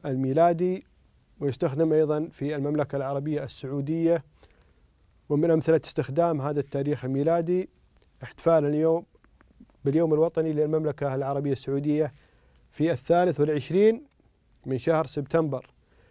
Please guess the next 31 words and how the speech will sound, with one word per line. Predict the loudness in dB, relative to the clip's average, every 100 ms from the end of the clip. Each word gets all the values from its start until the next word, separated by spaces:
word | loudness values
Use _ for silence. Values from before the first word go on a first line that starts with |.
| _ -4
من |
كل | -2 0 0
عام، | 2 2 0
وذلك | -2 0 -2 -2
تخليدا | -6 -4 0 0
لذكرى | 0 -2 -2 -2
توحيد | -2 -4 -2 -2 -4 -14 _ _ _
المملكة | -4 0 0 -2 -4 -6 -6
العربية | -6 -4 -2 -4
السعودية | -4 -8 -4 -2 -2 -2 -8 _ -14
على | -6 -4 -2 -2
يد | -2 -6 _ _ _ _ _ -8
مؤسسها | -6 -6 -6 -4 -2 -2 -4
الملك | -4 -4 -4
عبد | -6 -4
العزيز | -4 -2 -4 -4
بن | -4
عبد | -6 -4
الرحمن | -6 -6 -6 -6 -10 _ _ -20 _ _ -2
آل | -2
سعود، | 0 -2 -2
طيب | 0 0 0
الله | -2 -2 -4 -2
ثراه. | 0 0 -4 _ _ _ _ _ _ _ -20 -20 -20 _ _
إذا | -2 -2
استخدم | 0 -2 2 0
التقويم | 0 -4 -2 0
الميلادي | 2 2 2 2
أيضًا | 0 0
أبناء | 0 0 -2
الطلاب | -2 -4 0 2 2